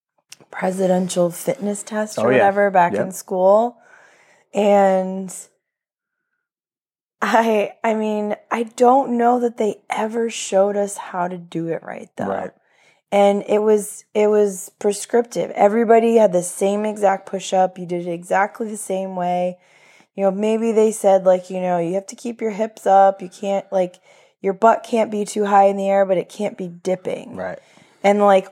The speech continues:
Speaker 1: arm placement, they didn't care about arm placement. They're just like, "Do a push-up." So, I mean, there was no <laughs> real instruction
Speaker 2: Right.
Speaker 1: as to how to do a push-up. So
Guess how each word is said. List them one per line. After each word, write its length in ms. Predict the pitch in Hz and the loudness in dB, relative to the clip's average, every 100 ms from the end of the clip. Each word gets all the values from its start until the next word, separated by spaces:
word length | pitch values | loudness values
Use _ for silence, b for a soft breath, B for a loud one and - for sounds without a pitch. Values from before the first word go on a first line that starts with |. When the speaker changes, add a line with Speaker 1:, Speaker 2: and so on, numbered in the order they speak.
| - | 0
Speaker 1:
arm 300 | 190 208 220 | 0 0 -6
placement, 840 | - 226 226 - 220 220 220 - | -4 -2 -2 -4 -4 -2 -4 -8
they 100 | 269 | -4
didn't 400 | 285 240 196 185 | -2 0 -2 -4
care 220 | - 190 | 0 2
about 280 | 180 180 - | 4 4 2
arm 240 | 165 180 | 0 -2
placement. 520 | 185 190 190 202 202 202 | 0 0 0 -6 -6 -2
They're 120 | 190 | -2
just 240 | 196 196 | -4 -2
like, 320 | 190 190 175 | 0 0 -4
"Do 220 | 175 208 240 | -4 -2 -2
a 60 | |
push-up." 680 | 220 220 202 175 - - b b b b b | -2 -4 0 -2 -2 -10 b b b b b
So, 140 | - 226 | -8 -4
I 40 | |
mean, 440 | 233 226 220 220 214 | -2 -2 -4 -6 -4
there 160 | 220 269 | 0 0
was 220 | 359 339 | -2 -4
no 580 | 226 214 208 202 226 226 | -4 -4 2 4 4 2
<laughs> 140 | 190 175 | -2 0
real 260 | 208 190 | 4 4
instruction 1200 | 180 180 - - 175 160 - - - 82 87 98 _ _ _ _ _ | 2 -4 -10 -4 0 0 -4 -8 -8 -8 -16 -20 _ _ _ _ _
Speaker 2:
Right. 140 | - | -4
Speaker 1:
as 140 | 196 196 | -2 0
to 80 | 208 | 0
how 160 | 196 | 2
to 80 | 196 | 2
do 120 | 196 | 2
a 60 | 180 | -2
push-up. 440 | 180 180 180 170 | -2 -4 0 -2
So 540 | - 190 185 185 190 | 2 4 6 6 2